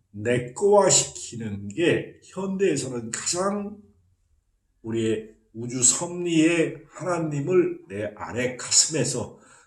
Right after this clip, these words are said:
드러낼 수 있는 것이 가장 우리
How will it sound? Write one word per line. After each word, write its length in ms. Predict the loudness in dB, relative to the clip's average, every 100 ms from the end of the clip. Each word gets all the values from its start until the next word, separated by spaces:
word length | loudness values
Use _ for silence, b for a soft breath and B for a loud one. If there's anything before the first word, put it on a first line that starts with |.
| b -18
드러낼 560 | -4 6 10 10 8 4
수 200 | 0 -4
있는 360 | -6 -8 -10
것이 720 | -12 -8 -8 -4 -4 -6 -10 _ _ _ _ _ _
가장 720 | -14 -6 -2 2 2 0 -4 -16 _ _ _ _
우리 640 | -2 0 2 2 -2 -6